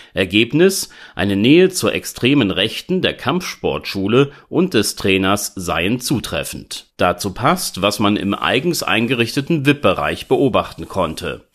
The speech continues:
Dort anwesend war ein bekannter Vertreter der rechten Szene namens Stefan Ahlich, den man zusammen mit dem Atlas-Sponsor Carsten Borgmeier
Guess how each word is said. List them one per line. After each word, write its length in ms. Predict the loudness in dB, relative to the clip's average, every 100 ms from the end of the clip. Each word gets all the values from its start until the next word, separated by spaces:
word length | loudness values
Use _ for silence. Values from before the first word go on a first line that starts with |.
| -20 -20 -8
Dort 300 | 0 0 2
anwesend 600 | 0 0 4 4 4 2
war 160 | 2 2
ein 120 | 2
bekannter 480 | -2 -4 -2 0 0
Vertreter 540 | 0 -4 0 0 2 2
der 160 | 2
rechten 380 | 0 -4 -8 -8
Szene 500 | -2 2 4 4 2
namens 460 | 0 0 2 0 -2
Stefan 480 | -2 -2 0 -2 2
Ahlich, 640 | 2 2 0 -4 -8 -12 -16 -20 -4
den 120 | 0
man 180 | 2 0
zusammen 480 | -2 -4 2 2 4
mit 160 | 2 2
dem 180 | 0
Atlas-Sponsor 1000 | 0 2 2 2 -2 -2 -2 -2 2 2 0
Carsten 520 | 0 0 -2 -6 -2
Borgmeier 720 | 2 2 2 2 4 4 2